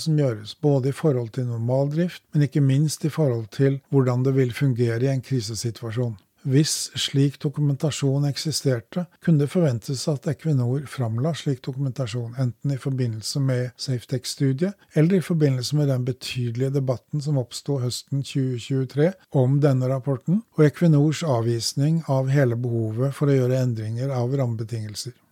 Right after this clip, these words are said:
Men ingen dokumentasjon er framlagt, og det er heller ikke argumentert med at det eksisterer en slik dokumentasjon. De argumentene som er fremmet, synes alle å angå normaldrift. Krisesituasjoner er det ikke rettet oppmerksomhet mot.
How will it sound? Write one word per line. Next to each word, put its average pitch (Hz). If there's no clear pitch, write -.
Men 143
ingen 139
dokumentasjon 147
er 156
framlagt, 143
og 139
det 151
er 135
heller 123
ikke 143
argumentert 143
med 135
at 120
det 131
eksisterer 127
en 156
slik -
dokumentasjon. 120
De 147
argumentene 156
som 160
er 151
fremmet, 143
synes 143
alle 131
å 147
angå 123
normaldrift. 135
Krisesituasjoner 135
er 127
det 135
ikke 135
rettet 120
oppmerksomhet 120
mot. -